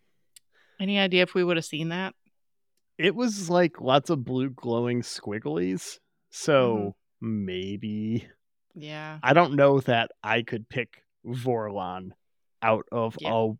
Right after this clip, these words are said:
Speaker 2: pile of alien languages.
Speaker 1: 'Cause we've
Speaker 2: Um,
Speaker 1: only seen it a teeny tiny bit from Kasha's ship, right?
Speaker 2: Yeah. And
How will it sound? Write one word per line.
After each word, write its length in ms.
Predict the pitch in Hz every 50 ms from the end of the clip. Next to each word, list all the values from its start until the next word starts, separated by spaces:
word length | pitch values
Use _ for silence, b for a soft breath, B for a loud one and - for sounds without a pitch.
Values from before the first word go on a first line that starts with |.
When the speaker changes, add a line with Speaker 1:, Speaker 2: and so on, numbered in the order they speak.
| _ _ _
Speaker 2:
pile 500 | - - 131 123 117 113 113 110 110 113 -
of 240 | 113 110 110 120 - -
alien 400 | 113 113 104 104 104 104 104 101
languages. 800 | 98 95 92 92 98 107 104 110 - 92 67 67 87 - - - _ _ _ _ _ _ _ _ _ _
Speaker 1:
'Cause 220 | - 233 220 202 190
we've 180 | 262 269 254
Speaker 2:
Um, 80 | 285 247
Speaker 1:
only 180 | 240 226 220
seen 320 | 220 - - 220 214 220 202
it 120 | 190 147
a 160 | 147 160 160 - -
teeny 400 | - - 247 254 240 226 220 190
tiny 360 | - - 196 185 175 165 156
bit 400 | - - 175 160 147 147 - -
from 500 | - - 160 147 147 143 156 143 143 147 - _ _ _ -
Kasha's 420 | - 165 160 160 - - 139 -
ship, 440 | - - - 165 151 - - _ -
right? 380 | 156 156 156 147 151 160 - - - _ _ _ _ _ _ _ -
Speaker 2:
Yeah. 360 | - 117 98 76 62 - - - _ _ _ _
And 140 | - 143 -